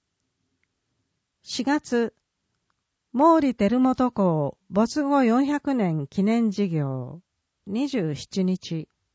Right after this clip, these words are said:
萩にゃんマールバスお披露目式、二十八日。五月、萩焼き祭り、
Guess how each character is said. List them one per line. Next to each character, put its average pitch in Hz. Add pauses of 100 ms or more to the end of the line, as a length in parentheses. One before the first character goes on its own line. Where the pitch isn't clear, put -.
(1200)
萩 262
に 311
ゃ 226
ん 180
マ 226
ー 285
ル 277
バ 240
ス -
お 185
披 269
露 285
目 262
式、 - (440)
二 277
十 196
八 156
日。 170 (1700)
五 240
月、 254 (720)
萩 240
焼 311
き 294
祭 180
り、 -